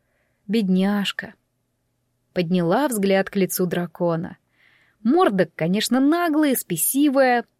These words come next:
но красивая. Про фигуру молчу.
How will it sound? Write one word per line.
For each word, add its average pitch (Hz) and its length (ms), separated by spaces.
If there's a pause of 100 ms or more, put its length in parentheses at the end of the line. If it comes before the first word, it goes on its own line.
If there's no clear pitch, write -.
(120)
но 180 100
красивая. 202 720 (540)
Про 196 100
фигуру 226 400
молчу. 196 580